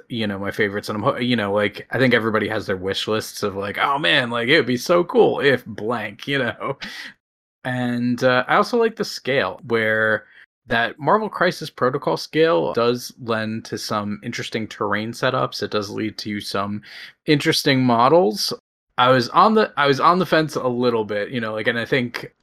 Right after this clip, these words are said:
about the model style itself, um, was something where I was, like, looking at it and I'm like, at first I was like, "Maybe if they just made, like, the Legion models bigger, like, it would just look cool." And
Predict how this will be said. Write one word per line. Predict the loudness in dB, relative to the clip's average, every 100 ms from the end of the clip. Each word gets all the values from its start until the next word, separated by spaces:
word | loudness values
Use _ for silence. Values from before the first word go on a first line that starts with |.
| _
about | 0 0
the | 2
model | 2 2
style | 0 2 2 4 0
itself, | -2 -4 -2 -2 -4 -18 -20 _
um, | 0 2 0
was | -2
something | -2 -4 -2 0
where | 0
I |
was, | -2
like, | -2
looking | -4 -4 -6
at |
it |
and | -6
I'm | -4
like, | -4 -6 _ _ _ _ _ _ _ -4
at | 0 0
first | 2 0 2
I |
was | 0
like, | 0
"Maybe | 2 4
if | 2
they | 0
just | -2 -4
made, | -4 0
like, | 0
the | 0
Legion | -2 -2 0
models | 2 2 2 -2 -8 _ _
bigger, | 8 8 8 4
like, | 4 2
it | 4
would | 2 2
just | 0 0
look | 0
cool." | 6 8 10
And | 6 4